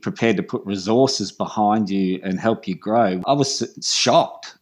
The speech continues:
to be honest, and couldn't believe it was actually happening. And I'm so ever thankful and grateful because what she did was set me on a path which really did tide well into the, my whole career, was development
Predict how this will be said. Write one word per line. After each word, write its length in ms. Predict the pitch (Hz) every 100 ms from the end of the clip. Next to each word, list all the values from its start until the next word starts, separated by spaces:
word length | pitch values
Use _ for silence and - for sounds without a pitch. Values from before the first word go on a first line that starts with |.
| -
to 80 | 110
be 120 | 101
honest, 400 | 90 82 - -
and 200 | 113 107
couldn't 220 | - 160
believe 340 | 143 104 107 98
it 100 | -
was 120 | 95
actually 340 | 95 - 90
happening. 500 | 87 104 - 101 73 - _
And 320 | 120 120 117
I'm 240 | 110 123 123 - -
so 260 | - 135
ever 420 | 139 147 135 104
thankful 540 | 107 - 120 120 - 101
and 100 | 92
grateful 400 | 101 104 101 95
because 380 | 80 90 107 127
what 120 | 117
she 140 | 107
did 220 | 104 107
was 100 | 92
set 300 | - - 113
me 100 | 110
on 120 | 101 87
a 40 |
path 580 | - - 98 92 - -
which 240 | 87 113 -
really 640 | 113 131 120 101 87 92 _
did 220 | - 131 -
tide 340 | 113 104 95
well 240 | 104 104 92
into 320 | 92 90 101
the, 140 | 98
my 200 | 95 98
whole 240 | 101 110 92
career, 340 | 90 104 107
was 360 | 87 92 - -
development 540 | 107 117 131 107 98